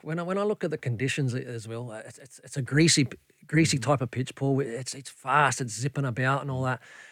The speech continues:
Great conditions for a player. Uh, look, but Ran-, Rangers have been well. I think there has been an intensity and a tempo, and, and the likes of Wright and, and Roofe have been involved. Sakala's been involved,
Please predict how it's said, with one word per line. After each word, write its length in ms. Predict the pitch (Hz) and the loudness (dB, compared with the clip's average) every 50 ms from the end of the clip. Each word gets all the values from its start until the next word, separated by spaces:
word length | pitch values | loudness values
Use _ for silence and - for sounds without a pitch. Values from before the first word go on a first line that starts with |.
| - _ _ _ - - - - _ _ _ _ - | -20 _ _ _ -20 -20 -20 -20 _ _ _ _ -8
Great 300 | 175 165 190 196 208 180 | 2 6 6 6 6 6
conditions 540 | - 180 170 156 160 156 - - 147 131 - | 4 4 6 6 6 4 4 2 2 0 -2
for 280 | - - 139 135 139 139 | -2 0 2 4 4 4
a 40 | 127 | 4
player. 400 | - - 120 123 127 127 110 - - _ _ - | 2 0 2 4 4 4 4 0 -4 _ _ -14
Uh, 380 | 123 123 120 120 120 123 127 131 | -10 -8 -6 -4 -2 -2 -2 0
look, 180 | 147 151 156 156 | 0 0 -2 0
but 200 | 147 151 - - _ - - - - - _ _ _ _ _ _ - | -2 -4 -4 -4 _ -20 -20 -20 -20 -20 _ _ _ _ _ _ 0
Ran-, 280 | 151 165 185 202 202 185 | 4 6 6 6 6 6
Rangers 340 | 190 190 202 208 196 165 | 6 6 6 6 6 6
have 140 | 170 160 135 | 4 4 6
been 200 | 127 160 151 139 | 6 6 6 6
well. 200 | 135 151 165 180 180 | 8 6 8 8 8
I 100 | 160 143 | 6 4
think 180 | - 151 151 | 4 2 2
there 120 | 151 143 131 | 4 4 6
has 140 | 147 151 | 6 4
been 180 | 135 151 156 151 | 4 4 4 4
an 80 | 147 143 | 4 4
intensity 440 | 143 127 - 143 147 139 - - 143 | 2 2 2 2 2 2 2 0 0
and 80 | 135 131 | 0 0
a 40 | 123 | 0
tempo, 540 | - - 143 143 135 - 147 147 139 139 | 0 2 0 2 2 4 4 4 6 4
and, 160 | 127 127 127 - | 4 2 0 -4
and 160 | 127 123 127 | -6 -4 -2
the 40 | 131 | 0
likes 280 | 139 143 147 139 - | 2 2 2 2 2
of 100 | 131 110 | -2 0
Wright 300 | 135 139 135 143 139 - | 2 4 4 4 4 2
and, 200 | 127 127 123 117 - | 0 -4 -6 -6 -8
and 160 | 135 127 127 | -8 -4 0
Roofe 280 | 123 139 147 147 - | 2 4 4 4 4
have 180 | - 135 143 139 | 4 4 4 4
been 140 | 127 147 139 135 | 4 2 2 2
involved. 380 | 131 117 139 135 139 143 127 | 2 2 4 4 4 4 4
Sakala's 480 | - - - - 143 151 151 151 143 120 | 2 -2 0 2 4 6 6 6 6 4
been 160 | 113 143 139 | 4 4 4
involved, 520 | 135 123 101 131 135 143 147 143 123 - | 4 4 4 4 6 6 6 4 0 -4